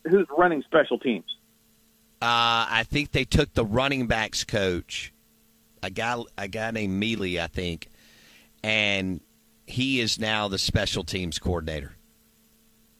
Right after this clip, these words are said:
Speaker 1: I need to, I want that confirmed 'cause that's gonna change the grade. 'Cause I got Brock,
Speaker 2: Okay.
Speaker 1: I got Brock in here. I got Brock. Brock is a four-star, four-star special teams coach,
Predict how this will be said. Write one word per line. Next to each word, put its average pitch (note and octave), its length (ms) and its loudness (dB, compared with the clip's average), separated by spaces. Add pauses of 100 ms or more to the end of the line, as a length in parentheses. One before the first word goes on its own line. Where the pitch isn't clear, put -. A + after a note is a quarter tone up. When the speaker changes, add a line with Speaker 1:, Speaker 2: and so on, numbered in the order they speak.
(600)
Speaker 1:
I B2+ 180 10
need C#3+ 200 4
to, - 60 6
I B2+ 180 8
want D3 260 6
that B2+ 180 6
confirmed A2+ 380 2
'cause G2+ 80 -6
that's A2+ 160 6
gonna G2+ 160 2
change G#2+ 240 0
the F#2+ 60 -6
grade. F2+ 280 2 (380)
'Cause A#2 120 2
I C#3+ 100 10
got E3+ 220 6
Brock, D#3 200 8
Speaker 2:
Okay. D3 80 8
Speaker 1:
I - 20 4
got D#3+ 180 4
Brock C#3 280 4
in C#3 100 -2
here. D3 280 6 (180)
I D3 120 6
got A3 240 4
Brock. G3 260 4
Brock F3+ 320 4
is B2+ 140 2
a B2+ 60 -6
four-star, D3+ 800 4 (420)
four-star D#3 440 6
special D3 360 2
teams B2+ 280 -2
coach, B2 400 6